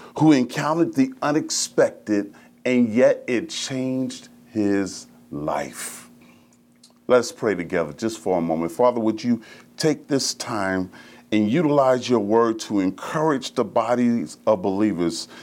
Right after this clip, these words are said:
here at Christ Community. God, would you take this text in Luke chapter nineteen,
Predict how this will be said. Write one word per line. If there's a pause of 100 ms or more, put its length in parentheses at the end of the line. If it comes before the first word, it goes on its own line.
(280)
here
at
Christ
Community.
God,
would
you
take
this
text
in
Luke
chapter
nineteen,